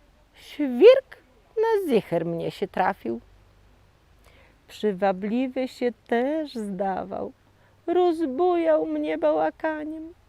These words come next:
O Lwowie tak cudnie gadał,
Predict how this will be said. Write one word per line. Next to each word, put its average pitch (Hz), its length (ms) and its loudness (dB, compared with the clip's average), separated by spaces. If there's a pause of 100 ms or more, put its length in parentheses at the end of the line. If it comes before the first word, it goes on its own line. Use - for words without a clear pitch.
(800)
O 220 80 -2
Lwowie 226 680 -6
tak - 300 -6
cudnie 254 880 0
gadał, 262 640 -4